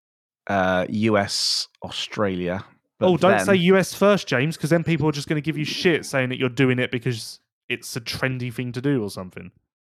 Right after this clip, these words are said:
Speaker 2: Apparently, you have to. You don't. Sorry, you're not. You're unfamiliar. The rules are you're not allowed an opinion. You just have to say that Great Britain are gonna win everything.
Speaker 1: Great. Uh, what?
Speaker 2: Yes.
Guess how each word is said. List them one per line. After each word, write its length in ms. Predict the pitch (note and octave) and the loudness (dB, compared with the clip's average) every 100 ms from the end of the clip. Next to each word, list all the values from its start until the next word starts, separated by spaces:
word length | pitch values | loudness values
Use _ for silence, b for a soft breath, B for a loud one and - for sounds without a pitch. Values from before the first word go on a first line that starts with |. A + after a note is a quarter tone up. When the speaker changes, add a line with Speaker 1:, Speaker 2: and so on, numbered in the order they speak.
| _ _ _ _ | _ _ _ _
Speaker 2:
Apparently, 340 | - D3 D3 D3 | -2 -2 -2 0
you 100 | C#3+ | 2
have 160 | D#3+ | 2
to. 220 | - D3 C3+ B C#3+ | 2 2 2 B -6
You 100 | D3+ | 0
don't. 160 | D3+ D#3+ | 2 2
Sorry, 240 | - D#3 | 2 0
you're 140 | B2+ C3 | 2 0
not. 160 | C#3+ | 0
You're 140 | C#3+ D3+ | 2 2
unfamiliar. 540 | C#3+ - D3 B2+ G#2+ b b _ | 2 -2 -2 -2 -4 b b _
The 80 | C#3 | 0
rules 300 | D3 F3 D#3+ | 2 4 4
are 360 | D#3 B2+ B2 b b | 4 4 2 b b
you're 160 | C#3 C3+ | -2 0
not 140 | D3 | 0
allowed 240 | C#3 D3+ C3 | 2 0 0
an 60 | |
opinion. 340 | A#2 B2 A#2+ A#2+ | -4 -4 -4 -4
You 100 | A#2 | -6
just 160 | B2+ | -6
have 120 | C3 - | -6 -8
to 60 | |
say 200 | - B2 | -2 -2
that 140 | A#2+ A2 | -2 -2
Great 200 | B2 B2+ | -4 -2
Britain 220 | B2+ A#2 | -6 -4
are 40 | |
gonna 120 | A2+ A2+ | -2 0
win 160 | A#2+ | 0
everything. 360 | A2+ G#2 G2+ G2 _ _ _ _ _ _ _ _ _ - G#2 | 0 -4 -8 -12 _ _ _ _ _ _ _ _ _ -12 -12
Speaker 1:
Great. 280 | - A#2+ - | -2 -2 0
Uh, 100 | B1+ - _ _ _ _ _ - _ _ _ _ _ | -8 -10 _ _ _ _ _ -20 _ _ _ _ _
what? 400 | - F#2+ G#2+ - - _ _ _ _ | -4 -2 -2 -4 -18 _ _ _ _
Speaker 2:
Yes. 320 | - G#2 - | -2 -2 -4